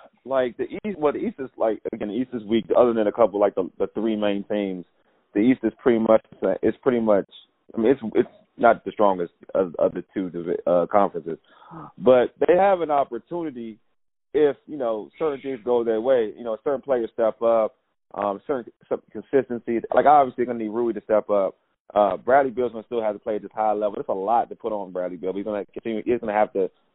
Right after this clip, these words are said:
play at this level for a while. Isaiah has to, you know, come to form in terms of being a guy that's close to the guy they saw in Boston. But I know I'm, you know,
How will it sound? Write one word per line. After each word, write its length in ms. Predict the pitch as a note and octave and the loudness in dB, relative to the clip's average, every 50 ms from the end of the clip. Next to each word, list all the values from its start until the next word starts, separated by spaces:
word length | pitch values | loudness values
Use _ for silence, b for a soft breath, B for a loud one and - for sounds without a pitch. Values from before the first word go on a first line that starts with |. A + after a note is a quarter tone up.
| _ - | _ 2
play 200 | - B2 A#2 A2 | 4 6 6 6
at 80 | G#2 F2 | 4 0
this 140 | A2+ G#2+ G2 | -4 -2 2
level 320 | G#2+ A2 A2 F#2+ G2 F#2 - | 2 2 2 2 -2 -6 -4
for 140 | - G#2 F#2+ | -2 -2 0
a 20 | |
while. 480 | F2+ F#2+ G#2 G#2+ G#2+ F#2+ F2 F2 F2 - _ _ _ _ _ - | 2 4 4 4 4 2 0 -4 -8 -10 _ _ _ _ _ -2
Isaiah 460 | G#2+ A2+ A2+ F#2+ A#2 B2 C3 B2 A2+ | 0 0 0 0 0 0 2 2 2
has 180 | A2 A#2 A#2 - - - | 2 0 -2 -2 -2 -4
to, 140 | A2+ G2+ G2 | -6 -6 -6
you 140 | F#2+ G#2 B2+ | -6 -6 -4
know, 300 | A2+ G2 F#2 F2 D#2 - _ _ _ _ - - F#2 - | -4 -4 -4 -4 -8 -12 _ _ _ _ -20 -20 -16 -10
come 180 | - B2+ A#2+ A2 | -6 -6 -6 -6
to 80 | G2 F#2+ _ | -8 -10 _
form 280 | - A#2 B2 A#2+ A2+ G#2 | -4 -2 -2 0 -2 -2
in 80 | F#2+ | -4
terms 280 | - - A2+ A2 A2 G2+ | -4 -2 -2 -2 -2 -4
of 100 | G2+ F2 | -6 -4
being 300 | A2 A2 G#2+ G#2 G2 F#2 - _ _ _ _ _ | -4 -2 -2 -2 -4 -8 -12 _ _ _ _ _
a 80 | - - | -12 -2
guy 260 | G2 A2 A2 A2+ A2 | 2 6 6 6 6
that's 160 | G2 G#2 G2+ - - | 6 2 -2 -2 0
close 160 | A#2+ A#2+ A#2 | 2 2 2
to 80 | - | 0
the 60 | - F#2+ | -2 0
guy 220 | F2+ G#2+ G#2 G#2 | 4 4 4 4
they 160 | F#2+ G2+ G2+ - | 4 0 0 0
saw 180 | G#2+ G2+ G2 | 2 2 2
in 40 | F2+ | 2
Boston. 460 | D#2+ G#2 A2 G#2+ G2 - - F2+ F2+ - _ _ _ _ - | 4 4 6 6 4 2 -4 -12 -12 -12 _ _ _ _ -2
But 60 | G2+ | -2
I 60 | A#2 B2+ | 0 2
know 100 | C3+ C3 B2+ B2 | 4 4 4 2
I'm, 40 | - - - | -2 -10 -16
you 140 | D2+ D2 A2 | -12 -10 -8
know, 220 | A#2+ A2 G2 | -6 -6 -6